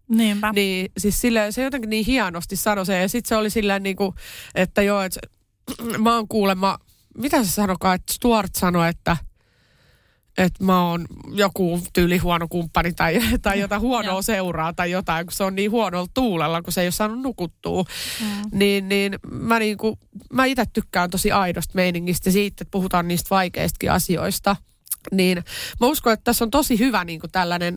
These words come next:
Speaker 2: äh, tää meidän neljän niinku sakki, että jokaiselle on se joku siellä, mihin niinku pystyy sit niinku samaistumaan ja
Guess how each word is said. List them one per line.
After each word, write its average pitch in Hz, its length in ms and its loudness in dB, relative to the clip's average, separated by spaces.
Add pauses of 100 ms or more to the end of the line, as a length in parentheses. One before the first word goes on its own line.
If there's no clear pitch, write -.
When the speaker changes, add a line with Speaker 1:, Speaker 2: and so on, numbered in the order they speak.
Speaker 2:
äh, 185 100 2 (160)
tää 185 140 4
meidän 190 360 0
neljän 180 340 -2
niinku 170 220 -6
sakki, - 440 -2
että 170 160 -4
jokaiselle 175 540 0
on 185 280 0
se 165 240 0 (680)
joku 220 420 2
siellä, 185 560 2 (200)
mihin 196 420 0 (120)
niinku 185 340 4
pystyy 170 560 2
sit 175 160 -2
niinku 175 220 0
samaistumaan 170 960 0
ja 165 180 0